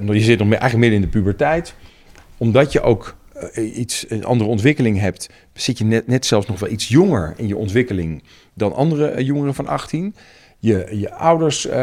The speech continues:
daar wil je eigenlijk een beetje van af. Je wil andere dingen doen. Eh, je mag opeens auto rijden, je mag opeens drinken. Er komen allemaal dingen op je af die verleiden, die leuk zijn, maar ook ver-, die ook verleidelijk zijn.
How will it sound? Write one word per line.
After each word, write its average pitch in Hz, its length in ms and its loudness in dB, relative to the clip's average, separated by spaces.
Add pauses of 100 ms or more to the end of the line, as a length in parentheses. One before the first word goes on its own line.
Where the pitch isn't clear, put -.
(280)
daar 127 120 0
wil 135 120 2
je 131 140 2
eigenlijk 120 360 -2
een 120 60 -2
beetje 113 220 2
van 110 100 -4
af. 123 400 -2
Je 95 120 0
wil 85 160 -4
andere 120 240 2
dingen 160 260 2
doen. 156 360 0 (500)
Eh, 98 760 -2
je 104 100 -2
mag 104 300 -2
opeens 117 220 -2
auto 170 300 4
rijden, 147 260 4
je 131 80 4
mag 95 160 2
opeens 107 240 0
drinken. 175 440 4
Er 147 60 2
komen 135 220 0
allemaal 214 280 4
dingen 220 520 4
op - 160 0
je - 100 -6
af - 380 0 (380)
die 131 240 2
verleiden, 170 580 4 (200)
die 110 160 2
leuk 156 220 8
zijn, 196 220 2
maar 156 100 2
ook 107 120 2
ver-, 110 200 -2 (360)
die 110 160 0
ook 98 120 -2
verleidelijk 156 460 2
zijn. 185 340 -6